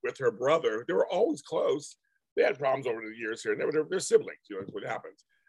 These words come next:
Um, but I feel like this is one of the first times in a long time. 'Cause first she was all, she had all, she was all attitude, all piss and vinegar when he walked in.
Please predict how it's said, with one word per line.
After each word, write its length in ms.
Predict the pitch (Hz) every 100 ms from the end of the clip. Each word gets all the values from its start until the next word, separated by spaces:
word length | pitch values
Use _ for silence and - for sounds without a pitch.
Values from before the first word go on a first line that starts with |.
| _ -
Um, 360 | 143 135 113 104
but 80 |
I 40 | 147
feel 140 | -
like 100 | 165
this 100 | 175
is 60 | 165
one 120 | -
of 60 | 139
the 60 |
first 240 | - 156 -
times 240 | 135 131
in 60 | 104
a 20 |
long 380 | 110 113 127 135
time. 260 | 117 104
'Cause 100 | 110 160
first 120 | 233
she 40 |
was 60 | 202
all, 220 | 147 120 - -
she 100 | 180
had 80 | 156
all, 160 | 165
she 80 | 151
was 100 | 175
all 160 | 160 196 135
attitude, 340 | 139 135 151
all 100 | 147
piss 260 | - - -
and 140 | 143
vinegar 240 | 135 127
when 100 | 127
he 60 | 120
walked 300 | 120 110 -
in. 120 | 107